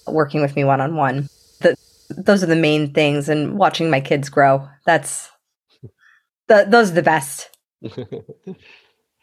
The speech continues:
Speaker 2: So you can find out more about Kim on Facebook or Instagram as Crown Yourself Now, or she has a YouTube channel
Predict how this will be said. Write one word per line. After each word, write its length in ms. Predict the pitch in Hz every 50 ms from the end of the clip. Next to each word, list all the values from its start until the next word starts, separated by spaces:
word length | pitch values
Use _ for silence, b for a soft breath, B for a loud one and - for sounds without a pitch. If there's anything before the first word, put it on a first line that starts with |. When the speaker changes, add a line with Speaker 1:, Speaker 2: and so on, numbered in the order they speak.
| _ _ _ _ _ _ _ _ _ _ _ _ _ _ _ _ _ _ _ _
Speaker 2:
So 120 | - - 185
you 120 | 180 180
can 120 | 170 160
find 260 | - - 185 208 220 240
out 160 | 247 202 170
more 160 | 175 170 185
about 300 | 196 233 220 196 170 -
Kim 420 | - - 160 156 165 214 262 269 - -
on 260 | 147 139 135 131 127
Facebook 600 | - - 160 160 185 - - - 220 233 233 -
or 160 | 208 151 143
Instagram 760 | 135 147 151 175 - - 196 196 185 185 196 214 226 233 233 202
as 200 | 165 135 - -
Crown 340 | - - 143 143 160 165
Yourself 420 | 165 156 147 - - 143 131 - - 139
Now, 520 | 135 131 135 151 180 208 226 226 202 - -
or 260 | 156 156 160 160 160
she 160 | 151 - 160
has 180 | 147 151 156 143
a 60 | 147
YouTube 480 | 135 135 156 190 180 - 208 208 196 180
channel 520 | - - 180 170 175 196 226 277 294 _